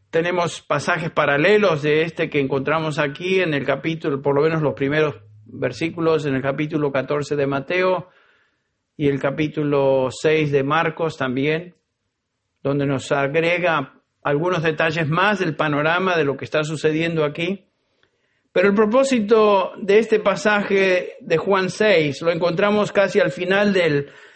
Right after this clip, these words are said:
del capítulo, en el versículo sesenta y seis, donde leemos, "Como resultado de esto, muchos de sus discípulos se apartaron y no andaban con él", o ya no andaban con él.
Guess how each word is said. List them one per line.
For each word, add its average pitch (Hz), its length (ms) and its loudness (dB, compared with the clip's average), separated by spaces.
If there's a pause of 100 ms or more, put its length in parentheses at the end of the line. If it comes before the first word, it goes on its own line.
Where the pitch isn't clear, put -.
(420)
del 151 240 2
capítulo, 180 640 2
en 156 60 4
el 151 140 2
versículo 170 640 -2
sesenta 151 520 -2
y 151 80 -2
seis, 165 640 0 (1300)
donde 170 360 2
leemos, 185 920 2 (1200)
"Como 180 240 2
resultado 202 640 4
de 214 140 4
esto, 226 300 2
muchos 208 400 4
de 190 100 0
sus 185 180 0
discípulos 190 720 2
se 190 140 0
apartaron 202 640 2
y 185 140 0
no 190 100 0
andaban 196 640 0 (800)
con 175 180 0
él", 120 380 0
o 131 80 -6
ya 156 180 0
no 160 120 -2
andaban 147 420 0
con 139 180 -2
él. 139 360 -4